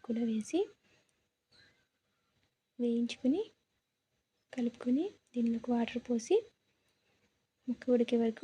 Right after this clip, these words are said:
ఉంచుకోవాలండి. చూడండి, నీళ్ళు మరుగుతున్నాయి చూడండి. మనం పోసిన వాటర్ని ముక్క ఉడకడానికి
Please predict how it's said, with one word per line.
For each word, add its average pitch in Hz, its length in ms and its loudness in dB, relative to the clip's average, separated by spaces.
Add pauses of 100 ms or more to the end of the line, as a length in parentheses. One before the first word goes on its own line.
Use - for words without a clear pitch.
ఉంచుకోవాలండి. 226 680 0 (1080)
చూడండి, 269 420 4 (1300)
నీళ్ళు 262 280 6
మరుగుతున్నాయి 247 520 2
చూడండి. 233 380 -2 (460)
మనం 247 260 2
పోసిన 247 320 0
వాటర్ని 240 460 0 (1700)
ముక్క 254 260 -4 (120)
ఉడకడానికి 247 580 0